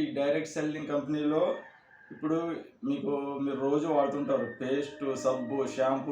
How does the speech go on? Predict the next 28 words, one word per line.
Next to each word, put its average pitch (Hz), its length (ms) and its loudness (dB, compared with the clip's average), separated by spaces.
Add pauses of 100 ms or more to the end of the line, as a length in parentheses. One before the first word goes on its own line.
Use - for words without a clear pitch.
ఇవన్నీ 139 380 2
ఒకసారి 139 320 0 (120)
మీరు 147 200 0
చెక్ 135 240 -2
చేసుకోండి. 123 500 0
ఎందుకంటే 156 440 0 (1900)
మనం 147 200 4 (160)
వాడే 160 340 8 (160)
ఒక 151 100 -2 (140)
వస్తువు 165 420 -2 (840)
అది 131 140 -2 (520)
మంచిది 147 420 -2
కాదు, 151 180 4 (100)
ప్రమా-, 147 340 4
మన 139 120 2 (120)
ఒంటికి 143 340 0 (140)
మన 139 80 2 (100)
ఆరోగ్యానికి 135 460 2
ప్రమాదకరం 143 580 2
అని 143 100 0 (120)
తెలియనంత 160 540 2
వరకు 156 220 0 (200)
ఓకే. 113 180 -4 (480)
For 143 200 4
suppose 156 280 2
మీరు 160 160 -6
టూత్పేస్ట్, 156 440 0 (200)
సబ్బు, 131 340 2